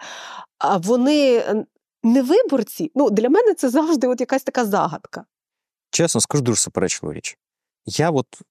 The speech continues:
Speaker 2: далеко від думки, що на Банковій живуть рейтинги майбутніх виборів. От
Speaker 1: А
Speaker 2: чесно.
Speaker 1: чим вони живуть?
Speaker 2: Вони живуть сьогоднішнім рівнем довіри і рейтингу президента Зеленського. Чому? Тому що якщо він буде падати,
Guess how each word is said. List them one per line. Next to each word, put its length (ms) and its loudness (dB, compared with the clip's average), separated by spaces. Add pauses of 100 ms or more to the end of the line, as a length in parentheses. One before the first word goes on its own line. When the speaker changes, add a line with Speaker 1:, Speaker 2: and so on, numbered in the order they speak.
(140)
Speaker 2:
далеко 500 -2
від 160 -4
думки, 300 -4
що 160 -4
на 100 -2
Банковій 440 -2
живуть 280 -4
рейтинги 360 -2
майбутніх 460 -8
виборів. 340 -10 (240)
От 140 0
Speaker 1:
А 40 -20
Speaker 2:
чесно. 180 0
Speaker 1:
чим 280 4
вони 220 6
живуть? 420 -2 (380)
Speaker 2:
Вони 180 2
живуть 360 0
сьогоднішнім 720 0
рівнем 300 0
довіри 420 0 (240)
і 100 0
рейтингу 380 -2
президента 540 -2
Зеленського. 640 0
Чому? 360 -4 (600)
Тому 200 0
що 160 0
якщо 320 0
він 140 2
буде 200 0
падати, 460 -4